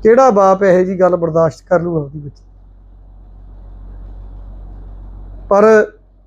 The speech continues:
ਸੱਚ ਦਾ ਸਾਥ ਦਿਆ ਕਰੋ। ਤੁਹਾਡੇ ਨਾਲ ਅਸੀਂ, ਵੇਖੋ, ਮੈਂ ਤੁਹਾਡੇ ਤੋਂ ਕੀ ਲੈ ਲਿਆ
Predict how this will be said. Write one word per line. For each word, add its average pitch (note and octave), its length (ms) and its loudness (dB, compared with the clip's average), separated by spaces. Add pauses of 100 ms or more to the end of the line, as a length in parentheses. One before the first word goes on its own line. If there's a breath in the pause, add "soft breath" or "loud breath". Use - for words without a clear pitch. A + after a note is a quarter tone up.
(240)
ਸੱਚ F#3+ 360 0
ਦਾ G3 160 4
ਸਾਥ E3+ 300 2
ਦਿਆ D#3 280 0
ਕਰੋ। G3+ 440 2 (460)
ਤੁਹਾਡੇ G3+ 280 4
ਨਾਲ G#3+ 220 6 (300)
ਅਸੀਂ, A#3 180 0
ਵੇਖੋ, A#3+ 200 6
ਮੈਂ A3 320 6
ਤੁਹਾਡੇ A3 240 4
ਤੋਂ G3+ 140 4
ਕੀ G#3 240 -2
ਲੈ G3 180 4
ਲਿਆ F#3 280 2